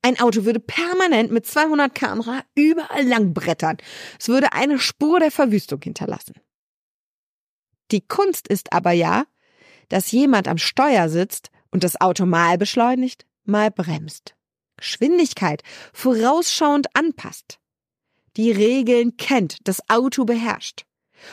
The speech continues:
Und das ist, was wir unseren Kindern beizubringen versuchen.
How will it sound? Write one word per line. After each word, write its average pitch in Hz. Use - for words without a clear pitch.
Und 180
das 294
ist, 226
was 202
wir -
unseren 202
Kindern 175
beizubringen 160
versuchen. -